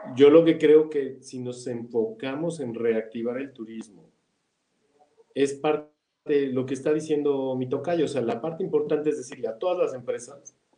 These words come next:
decirles, "No hay, no va a haber un rescate, no hay un rescate para las líneas aéreas, no hay un rescate para el turismo en México", Y el turismo en México es una empresa muy, muy importante. Y es la única vez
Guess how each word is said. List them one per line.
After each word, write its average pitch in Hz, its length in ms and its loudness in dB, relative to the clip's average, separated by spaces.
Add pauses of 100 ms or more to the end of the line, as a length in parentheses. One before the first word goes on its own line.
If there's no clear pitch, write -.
(600)
decirles, 123 380 -4
"No 165 300 4
hay, 185 360 -4
no 151 300 4
va 190 80 -2
a - 20 0
haber 180 140 -6
un 170 60 -10
rescate, 160 600 -4 (840)
no 123 160 0
hay 156 160 6
un 170 100 2
rescate 151 540 2
para 110 240 -4
las 104 200 -6
líneas 143 360 -2
aéreas, 113 340 -2
no 147 60 0
hay 170 60 2
un 175 100 -2
rescate 127 320 -6
para 110 200 -18
el 101 60 -20
turismo 113 400 -18
en 107 80 -16
México", 110 640 -14 (480)
Y 135 60 0
el 117 80 -2
turismo 147 320 2
en 151 80 2
México 151 260 0
es 143 80 -6
una 139 140 -4
empresa 127 260 -4
muy, 135 300 0
muy 135 180 -2
importante. 123 580 -6 (760)
Y 143 180 0
es 170 220 4
la 185 100 -2
única 190 260 -2
vez 139 380 -2